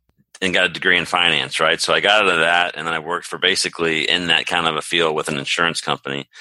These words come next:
um, out in the Northeast. And it, I wasn't but two or three years into that job th-, thinking that I can't,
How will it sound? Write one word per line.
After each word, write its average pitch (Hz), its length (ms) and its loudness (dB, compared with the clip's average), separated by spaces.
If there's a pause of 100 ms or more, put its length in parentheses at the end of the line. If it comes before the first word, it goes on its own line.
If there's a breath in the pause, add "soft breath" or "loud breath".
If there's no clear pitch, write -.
(420 loud breath)
um, 71 540 2
out 71 320 0
in 71 140 -8
the 67 100 -6
Northeast. 73 640 -2
And 78 180 0
it, 76 120 -4
I 76 140 2
wasn't 85 480 0
but 85 180 -2
two 92 160 0
or 85 80 2
three 82 240 0
years 80 220 2
into 76 160 -2
that 73 160 2
job 78 400 2
th-, - 240 -6
thinking 73 320 -4
that 69 180 -6
I 73 80 0
can't, 73 320 -2